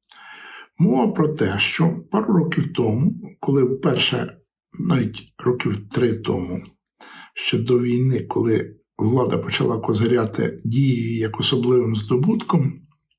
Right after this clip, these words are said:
багато із експертів-айтішників почали проговорювати тему, що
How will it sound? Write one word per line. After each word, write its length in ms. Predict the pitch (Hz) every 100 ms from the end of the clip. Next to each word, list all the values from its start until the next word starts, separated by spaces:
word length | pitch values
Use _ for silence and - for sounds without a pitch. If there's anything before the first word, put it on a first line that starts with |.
| _ - - - - - - - - _ _ -
багато 440 | 143 156 202 -
із 420 | 135 131 - -
експертів-айтішників 1600 | 139 - 156 143 135 131 120 - 180 - 180 170 160 160 - -
почали 680 | 151 143 - 139 139 151 147
проговорювати 1040 | - 135 139 135 135 127 127 123 - -
тему, 460 | - 202 208 196 165
що 640 | - - 151 135 143